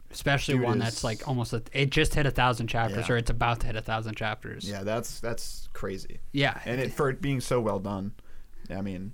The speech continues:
Speaker 2: good on the mangaka.
Speaker 1: Yeah, I mean, it's just, the, what he's doing is just crazy, crazy. He's a genius, I'd say,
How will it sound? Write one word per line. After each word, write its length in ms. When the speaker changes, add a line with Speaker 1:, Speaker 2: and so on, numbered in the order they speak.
Speaker 2:
good 140
on 420
the 80
mangaka. 540
Speaker 1:
Yeah, 440
I 80
mean, 200
it's 200
just, 300
the, 100
what 220
he's 200
doing 300
is 240
just 340
crazy, 320
crazy. 520
He's 220
a 60
genius, 680
I'd 200
say, 260